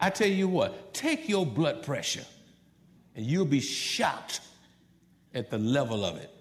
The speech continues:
You say, "Yeah, well, right now I'm gonna take," some of y'all finna take it on your watch. Don't do it right now. Don't, don't, don't do it right now. <laughs> Don't do, don't take your blood pressure now, you know. <laughs> Please, don't take it now.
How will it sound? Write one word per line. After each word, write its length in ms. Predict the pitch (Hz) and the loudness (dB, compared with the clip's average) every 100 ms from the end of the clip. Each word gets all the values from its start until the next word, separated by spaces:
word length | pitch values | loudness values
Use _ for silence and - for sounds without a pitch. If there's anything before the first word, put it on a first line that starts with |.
| - | -10
You 60 | 190 | -2
say, 140 | 196 | 0
"Yeah, 100 | 160 | 2
well, 120 | 156 139 | 0 2
right 260 | 214 202 | 0 0
now 140 | 190 160 | 0 0
I'm 60 | |
gonna 80 | 143 | 0
take," 200 | 190 - - - | -2 -6 -10 -14
some 240 | - 381 | -8 -2
of 60 | 202 | 0
y'all 140 | 165 | 0
finna 260 | 147 175 151 | -2 -2 0
take 180 | 190 180 | -2 -2
it 80 | |
on 100 | 175 | -2
your 100 | 180 | -2
watch. 320 | 180 - - - | 0 -2 -2 -2
Don't 140 | 214 | 0
do 120 | 196 | 0
it 60 | 123 | 0
right 180 | 117 113 | -2 -4
now. 300 | 127 110 107 - - - - - - - | -6 -8 -12 -16 -18 -18 -16 -16 -14 -6
Don't, 200 | - 160 | 0 0
don't, 320 | 151 139 147 156 | 0 -2 0 2
don't 120 | 160 | 4
do 120 | 151 | 4
it 40 | |
right 180 | 135 135 | 6 4
now. 160 | 131 139 | 2 0
<laughs> 40 | |
Don't 300 | 117 120 - | -2 -2 -4
do, 100 | 254 - - - | -6 -8 -18 -8
don't 120 | 127 160 | -4 -2
take 160 | 185 | 0
your 80 | 151 | 0
blood 180 | 143 135 | 0 -2
pressure 240 | 127 113 | -4 -4
now, 240 | 113 110 92 104 | -4 -4 -8 -6
you 120 | 127 | -4
know. 240 | 110 180 - - - - | -4 -6 -10 -20 -20 -8
<laughs> 420 | - - 156 - | -8 -2 -2 -2
Please, 380 | - 160 107 - | 2 4 4 0
don't 140 | 135 120 | -2 -2
take 220 | 120 - | -4 -4
it 80 | 98 | -8
now. 220 | 95 | -10